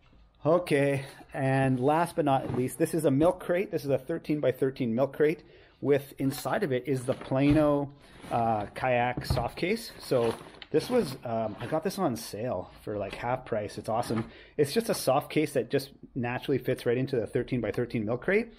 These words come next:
So in my soft case here, I was mentioning all my gear. So I'll have, like, flashers in there,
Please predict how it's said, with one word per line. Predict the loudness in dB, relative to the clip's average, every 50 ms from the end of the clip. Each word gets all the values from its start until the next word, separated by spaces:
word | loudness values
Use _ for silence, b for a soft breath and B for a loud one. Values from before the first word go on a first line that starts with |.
| B B B B
So | 0 4 6 8 8
in | 8 8
my | 6 6 4
soft | 2 0 -2 -2 0 0 0 -2 -2 -2
case | -2 -2 0 -2
here, | -2 -2 0 0
I |
was | 0 -2 -2
mentioning | -4 -4 -4 -4 -4 -4 -2 0
all | 0
my | 0 0 -2
gear. | -2 -2 0 2 2 2 2
So | 0 0 -2 0
I'll | 0
have, | -2 -2 -2
like, | -4 -6 -6 -8
flashers | -6 -4 -2 -2 -2 -2 -4 -2 -2 -2 0 0
in | -2 -2 0 0
there, | 0 2 2 2 2 2